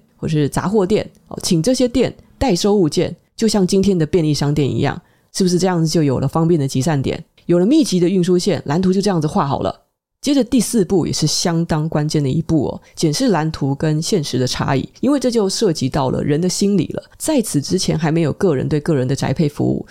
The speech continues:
就算有蓝图，也是对未知世界的设想。在小仓昌男的构想中哦，服务对象应该很多都是老人啊，或者主妇啊，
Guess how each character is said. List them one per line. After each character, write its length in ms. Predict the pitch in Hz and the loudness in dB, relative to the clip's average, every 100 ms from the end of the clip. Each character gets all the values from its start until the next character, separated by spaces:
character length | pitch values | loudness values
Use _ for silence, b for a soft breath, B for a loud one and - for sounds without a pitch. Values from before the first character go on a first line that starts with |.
| B | B
就 220 | 311 240 | 0 0
算 120 | 214 | 2
有 140 | 165 113 | 0 -2
蓝 180 | 104 | -2
图， 240 | 160 131 92 | -2 -2 -2
也 60 | |
是 140 | 135 185 | -2 0
对 200 | 180 156 | 0 0
未 180 | 214 165 | 0 0
知 240 | - 156 | 0 -2
世 160 | - 139 | -2 -2
界 120 | 135 | 0
的 80 | 135 | -2
设 220 | - 131 | -2 -2
想。 180 | - - B | -4 -8 B
在 120 | - 294 | -4 -2
小 120 | - | 0
仓 160 | 180 | -2
昌 140 | 185 185 | 0 0
男 100 | 139 | 0
的 80 | 147 | 0
构 160 | 151 | 0
想 220 | 135 147 | -2 -4
中 180 | 147 - - | -6 -4 -4
哦， 120 | - | -6
服 180 | - 269 | -2 0
务 60 | 247 | 2
对 120 | 202 | 2
象 240 | 196 165 | 0 -2
应 120 | 175 | -2
该 120 | 175 175 | 0 0
很 160 | 160 | 0
多 160 | 143 143 | 0 -2
都 140 | 147 | -2
是 220 | 151 151 | -2 -2
老 220 | - - - | -2 -2 -4
人 220 | - - | -6 -4
啊， 120 | 135 | -2
或 120 | 170 | 0
者 60 | 156 | -2
主 220 | - - | -2 -6
妇 240 | - 170 135 | -2 0 0
啊， 240 | 127 | -2